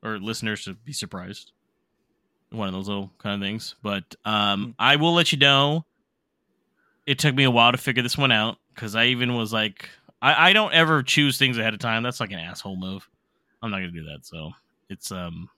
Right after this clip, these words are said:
Speaker 1: I picked something for each of you. It may be the same thing. It might not.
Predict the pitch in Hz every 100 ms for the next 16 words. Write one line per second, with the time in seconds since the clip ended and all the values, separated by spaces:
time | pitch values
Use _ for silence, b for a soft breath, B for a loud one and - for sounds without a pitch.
0 | _ _ - 156 165 165 - 127 117 117
1 | 113 - 120 - 123 - 95 95 98 -
2 | _ _ _ _ _ - 117 123 143 190
3 | 208 - 220 208 247 - 117 160 247 320
4 | 330